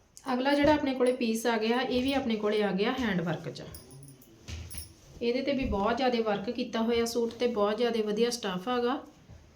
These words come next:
ਸਟਿਚਿੰਗ ਆਪਾਂ ਤੁਹਾਨੂੰ ਚੈੱਕ ਕਰਾਵਾਂਗੇ। ਆਹ ਵਾਲੀ ਇਹਦੀ ਨੈਕ ਲਾਈਨ ਦਿੱਤੀ ਹੋਈ ਆ, ਵੀ ਸ਼ੇਪ ਨੈਕ ਆ ਗਈ। ਬਾਹਾਂ ਤੇ ਐਮਬ੍ਰੋਇਡਰੀ ਕੀਤੀ ਹੋਈ ਹੈਗੀ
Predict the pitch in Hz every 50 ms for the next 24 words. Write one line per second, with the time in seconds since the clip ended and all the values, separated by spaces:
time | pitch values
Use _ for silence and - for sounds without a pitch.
0 | - - - - - - - _ - - - - - - - - - 262 247 -
1 | 269 285 285 262 240 - 247 262 269 269 262 247 247 247 226 - 226 214 - 214
2 | 208 202 214 233 262 269 277 285 320 - - 214 220 226 233 247 247 254 247 247
3 | 247 240 208 190 196 - 214 220 233 233 226 226 - 269 262 269 262 233 202 208
4 | 208 214 214 208 - 226 226 226 240 220 196 165 - - - 208 214 208 254 330
5 | 359 - - - - - _ _ _ _ - _ - - - _ - - - -
6 | - - - - - - - - - - _ - - - - - 214 _ - -
7 | 226 240 240 247 262 262 247 233 233 226 233 233 226 - - - _ _ - -
8 | - - - _ - - _ - 214 220 214 208 214 233 247 247 277 262 254 240
9 | 233 214 214 214 208 208 - 220 247 262 262 269 269 277 269 262 269 269 262 269
10 | 262 254 294 370